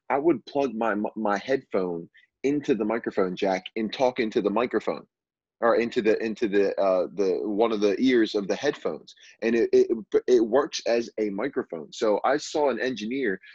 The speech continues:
take a speaker and use it in the reverse way. Instead of putting music out, it was taking music in, and he was using it as, like, the low part of his drum kit in, in his mix, which was, uh, absolutely fascinating to me, that something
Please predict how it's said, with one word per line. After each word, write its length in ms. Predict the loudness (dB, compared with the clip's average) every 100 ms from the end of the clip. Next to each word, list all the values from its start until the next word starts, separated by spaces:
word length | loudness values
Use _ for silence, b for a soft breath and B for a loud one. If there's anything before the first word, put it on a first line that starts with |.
| B _ -10
take 320 | 0 0 0
a 80 | -4
speaker 580 | -4 -4 -2 2 0 0
and 340 | -2 -2 -2 -2
use 300 | -2 0 2
it 160 | 2
in 140 | 2 0
the 60 |
reverse 500 | 2 2 4 2 2
way. 160 | 0 0
Instead 240 | 0 0
of 120 | 0 0 -8 -14 -14 -14 _ _
putting 280 | 0 2 0
music 280 | 0 -2 0
out, 300 | 0 0 2
it 40 | 2
was 160 | 0
taking 320 | -2 -4 -2
music 320 | -2 -2 -4 -4 -4
in, 360 | 0 0 -2 -8 B B -2
and 160 | -2
he 120 | 0 0
was 200 | 0 2
using 340 | 0 2 0
it 100 | 2
as, 160 | 0 2
like, 180 | 2 0
the 240 | 2 4 4
low 460 | 6 6 6 4 0
part 220 | 2 2
of 100 | 2
his 220 | 0 -4 -2
drum 300 | -4 -4 -4
kit 300 | 0 0 0 b b _ -2
in, 240 | 0 0 2
in 160 | 4 4
his 260 | 2 0 2
mix, 480 | 0 -2 -6 -8
which 240 | -2 0 2
was, 240 | -2 -2 0
uh, 140 | 2 2 0
absolutely 480 | -2 -2 0 2 2
fascinating 580 | 2 0 2 -2 -2 -2
to 60 |
me, 160 | -4 -4
that 200 | -2 -4 -6
something 460 | -8 -4 -2 -4